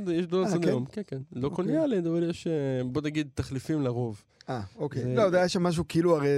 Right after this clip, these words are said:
Speaker 2: כאילו, כל הת-, הכ-, הכל הת-, התחבר
Speaker 1: כן.
Speaker 2: שם ביחד עם המותג האמריקאי,
Speaker 1: אבל זה
Speaker 2: טה, טה,
Speaker 1: עובד,
Speaker 2: טה.
Speaker 1: זה עובד לגמרי,
Speaker 2: כן.
Speaker 1: ו-, אה, היה, אה, בשבת שעברה גם את הבתים פתוחים,
Speaker 2: מהמם.
Speaker 1: שנראה לי
Speaker 2: בתים
Speaker 1: שזה
Speaker 2: בפנים.
Speaker 1: בתים
Speaker 2: כן,
Speaker 1: בפנים,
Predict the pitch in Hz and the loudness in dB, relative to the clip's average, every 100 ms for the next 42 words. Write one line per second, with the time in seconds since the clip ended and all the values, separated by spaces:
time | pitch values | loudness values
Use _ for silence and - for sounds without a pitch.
0 | 139 - 151 151 160 151 - 127 123 160 | 2 0 0 2 2 0 -4 -6 -4 -2
1 | 160 190 175 147 143 - 143 160 151 165 | 2 2 2 0 -2 -2 4 4 4 2
2 | 147 156 175 156 143 143 139 139 156 151 | 2 2 2 0 0 0 0 0 0 0
3 | 143 139 139 147 143 170 202 208 208 214 | 0 0 0 -2 -2 0 2 2 0 0
4 | 190 165 147 151 127 123 151 185 180 139 | 0 0 0 0 0 0 0 0 0 -2
5 | 104 113 113 117 120 113 - - 117 110 | -4 -2 -2 -2 -2 -4 -4 -4 -2 0
6 | 107 - 120 127 143 147 139 135 120 117 | -2 -2 -2 0 0 0 0 0 0 -2
7 | 113 110 - 113 120 120 131 143 113 - | -2 -4 -6 -6 -4 -6 -4 -4 -4 -4
8 | 110 110 135 123 - - 135 104 - _ | -6 -4 -4 -4 -6 -2 -2 -4 -10 _
9 | - 127 113 120 151 - 117 110 107 113 | -8 -6 -4 -6 -8 -8 -6 -4 -4 -6
10 | - - 113 120 117 110 - 120 107 135 | -6 -8 -4 -2 -2 -4 -2 -4 -2 -4
11 | 127 147 | 0 0